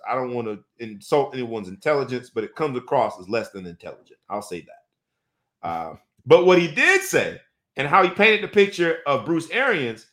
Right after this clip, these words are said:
because this week Bruce Arians, Bruce Arians also got fined for putting his hands on folk. We them boys. Bruce Arians put his hands on a player during a playoff game, has now been fined.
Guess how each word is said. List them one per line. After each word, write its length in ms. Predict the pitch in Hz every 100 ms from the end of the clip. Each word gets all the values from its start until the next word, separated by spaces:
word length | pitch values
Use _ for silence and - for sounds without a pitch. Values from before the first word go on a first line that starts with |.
| _ _ _ _ _
because 260 | 147 175 147
this 200 | 240 233
week 200 | 226 160
Bruce 180 | 208 220
Arians, 400 | 277 381 320 185 185 - 160 175
Bruce 260 | 170 202 -
Arians 360 | 254 294 226 -
also 360 | - - 226 180
got 220 | 123 -
fined 260 | 98 80 -
for 80 |
putting 200 | 123 196
his 100 | 190
hands 420 | 175 277 294 262 170
on 140 | 135
folk. 320 | 131 104 - _ _ _ _
We 160 | - 269
them 200 | 240 165
boys. 460 | 254 302 208 117
Bruce 240 | 95 240 233
Arians 360 | 240 269 226
put 140 | 190 202
his 100 | 180
hands 360 | 208 220 214 -
on 160 | 185 156
a 40 |
player 380 | - 208 208 196
during 300 | 139 202 165
a 40 |
playoff 440 | 165 202 190 185 185
game, 300 | 185 190 170
has 120 | 127
now 180 | 185 185
been 200 | 147 135
fined. 560 | 170 180 185 185 185